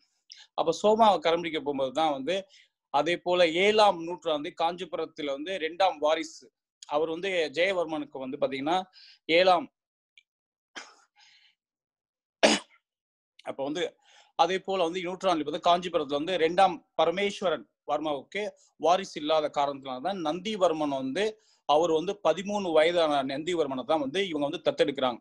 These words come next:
சரி, அவருக்கு வாரிசு இல்ல காஞ்சிபுரத்துல. அப்ப அந்த நந்திவர்மன் தான் அந்த நாட்டோட அரசனா வந்து அறிவிக்கிறாங்க,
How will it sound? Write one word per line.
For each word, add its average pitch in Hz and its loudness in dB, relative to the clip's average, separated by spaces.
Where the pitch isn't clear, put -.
சரி, - 2
அவருக்கு 139 4
வாரிசு 160 4
இல்ல 143 0
காஞ்சிபுரத்துல. 127 -2
அப்ப 123 -2
அந்த 135 0
நந்திவர்மன் 156 2
தான் 190 4
அந்த 131 -2
நாட்டோட 147 0
அரசனா 147 0
வந்து 143 -2
அறிவிக்கிறாங்க, 139 -2